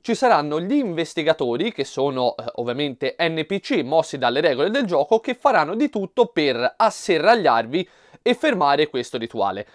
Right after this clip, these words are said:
Il vostro scopo è quello di fermarli prima che entrino nella fortezza, nell'headquarters,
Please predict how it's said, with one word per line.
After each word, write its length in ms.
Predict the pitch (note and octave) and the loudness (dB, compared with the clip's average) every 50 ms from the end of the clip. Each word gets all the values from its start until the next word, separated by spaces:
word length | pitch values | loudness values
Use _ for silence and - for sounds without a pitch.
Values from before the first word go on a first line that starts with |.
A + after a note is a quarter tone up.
| _ _ _ | _ _ _
Il 160 | - - C#4+ G#3 | -4 -2 0 4
vostro 300 | G3 F#3+ F#3+ - C#4 C#4+ | 4 4 4 2 -2 -4
scopo 340 | - - G3+ E3 D#3+ - | -2 2 2 2 4 4
è 100 | G#3+ A3 | 2 0
quello 260 | - - B3 E3 C3 A#2+ | 2 2 2 2 2 0
di 120 | C#3+ F#3 | -4 -4
fermarli 580 | - D4+ - A#3+ E3 C3+ C3+ C3 C3+ C#3+ D#3+ - | -4 -2 -2 0 2 2 2 2 0 -2 -4 -4
prima 320 | - G3+ B3 G#3 D#3 C#3 | -2 -2 0 2 0 0
che 180 | - G3+ G3 E3 | 0 0 -2 -2
entrino 240 | C#3 - C3+ A#2+ | -2 -4 -4 -4
nella 240 | B2+ E3 F3+ C#3+ A#2 | -2 0 0 0 0
fortezza, 480 | - F#3 G3 - - B2+ A#2 A#2+ - E3+ | 0 -2 -4 -4 -2 -4 -4 -2 -2 -2
nell'headquarters, 1000 | D#3 C3+ B2 C3+ D3+ D3 C3+ - D3 B2+ A#2+ A#2+ - - G3+ G#3+ - - C#4+ C4+ | -2 -2 0 0 0 0 0 -2 -2 -2 -2 0 0 -2 -2 -2 -2 -2 -4 -4